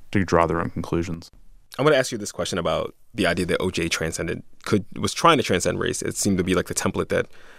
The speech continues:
Speaker 2: you know, Michael Jordan used later, um, or
Speaker 1: Mm-hmm.
Speaker 2: tried to use later. Tiger Woods definitely tried to use it, tried to employ
Speaker 1: Mm-hmm.
Speaker 2: this thing. And so he was, like, a j-,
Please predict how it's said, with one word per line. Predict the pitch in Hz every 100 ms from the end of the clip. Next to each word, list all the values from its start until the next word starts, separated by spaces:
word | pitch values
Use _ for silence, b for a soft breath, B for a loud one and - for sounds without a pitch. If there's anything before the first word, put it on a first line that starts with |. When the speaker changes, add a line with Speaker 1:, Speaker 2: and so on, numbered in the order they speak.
| B
Speaker 2:
you |
know, | 104
Michael | 87 90 95
Jordan | 104 95
used | 90 92
later, | 92 87 85 87 b b b
um, | - 101
or |
Speaker 1:
Mm-hmm. | 117 196
Speaker 2:
tried | - 85
to | 87
use | 85
later. | 85 82 82 - -
Tiger | - 107 -
Woods | 98 98
definitely | 98 95 90
tried | 87
to | 90
use | 87 90
it, | 80 -
tried | 90
to | 82
employ | 82 117 139
Speaker 1:
Mm-hmm. | 82
Speaker 2:
this | -
thing. | - 87 90 95 b b b b
And | 98
so | 101
he | 95
was, | 92
like, | 90 87
a | 82 -
j-, | -